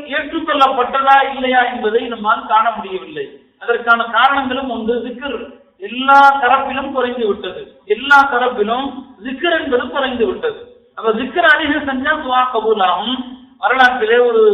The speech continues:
சிறிய நிகழ்ச்சி ஒன்று சொல்வார்கள். இமாம் அஹ்மது பின் ஹம்பலுடைய ஒரு பிரபலமான நிகழ்வு. அவர்கள் ஒரு நாள் இரவு நேரத்திலே ஒரு நகரத்திற்கு வந்திருப்பார்கள்.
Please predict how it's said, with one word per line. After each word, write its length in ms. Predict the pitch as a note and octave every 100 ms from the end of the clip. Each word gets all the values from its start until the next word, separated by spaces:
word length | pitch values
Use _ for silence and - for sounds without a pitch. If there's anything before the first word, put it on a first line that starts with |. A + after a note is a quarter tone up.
| F#3
சிறிய 220 | - C4+ C4
நிகழ்ச்சி 360 | A#3 B3+ A#3 B3+
ஒன்று 160 | A3+ A3+ G#3+
சொல்வார்கள். 540 | A3 G#3+ C#3+ E3+ G#3+ B3+ - - _ F#3
இமாம் 240 | A3+ A#3 A#3
அஹ்மது 260 | A#3+ B3 A#3+
பின் 180 | A3+
ஹம்பலுடைய 500 | G#3+ A3+ A#3 A3 G#3+ A#3
ஒரு 100 | B3 A#3
பிரபலமான 520 | A3+ A#3 A#3 G#3+ A3+ A#3 G3+
நிகழ்வு. 440 | G3 G3+ E3 F3+ A3 - - - -
அவர்கள் 300 | G3+ A#3 A#3+ A#3
ஒரு 120 | A#3
நாள் 220 | B3+ C4+ C4
இரவு 220 | C4 C#4+ B3+
நேரத்திலே 480 | A#3 A3 G3 G#3 A#3 A#3 - - -
ஒரு 140 | A3+ A#3
நகரத்திற்கு 520 | A#3+ C#4 C4 B3+ B3
வந்திருப்பார்கள். 800 | A3+ A3+ A3 G#3+ F#3 E3+ F3+ F3+